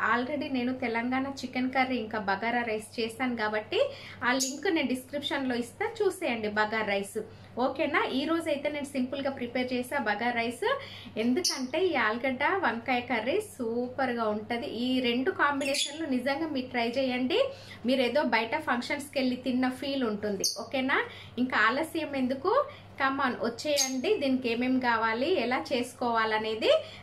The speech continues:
దాని తర్వాత ఇది తిని నేను టేస్ట్ ఎట్లా ఉందనేది మీకు చూపిస్తా.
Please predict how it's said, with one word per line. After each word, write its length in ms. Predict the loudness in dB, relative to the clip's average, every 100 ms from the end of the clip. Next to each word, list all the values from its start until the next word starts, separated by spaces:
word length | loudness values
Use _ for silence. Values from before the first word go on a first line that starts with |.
| 2
దాని 340 | 4 6 4 2
తర్వాత 580 | 2 2 0 0 0 0
ఇది 260 | -2 -4
తిని 400 | -4 -4 -2 0
నేను 180 | 0 -2
టేస్ట్ 380 | -2 -2 -2 -4
ఎట్లా 280 | -4 -2 -2
ఉందనేది 480 | 0 -2 -2 -2
మీకు 440 | -2 -2 2 4 4
చూపిస్తా. 920 | -2 -18 -4 -2 0 -2 -6 -6 -6